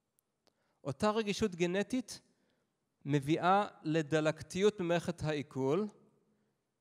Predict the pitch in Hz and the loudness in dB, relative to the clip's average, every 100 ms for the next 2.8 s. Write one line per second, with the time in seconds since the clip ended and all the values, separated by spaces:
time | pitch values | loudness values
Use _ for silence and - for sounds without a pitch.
0 | _ _ _ _ 123 110 170 190 - - | _ _ _ _ -16 -6 -4 -4 -6 -8
1 | 147 147 151 135 135 156 - 208 - 175 | -4 -2 -2 -2 -2 -4 0 0 0 -2
2 | 156 147 143 143 139 131 - 180 | 0 0 -2 -4 -4 -4 -2 -2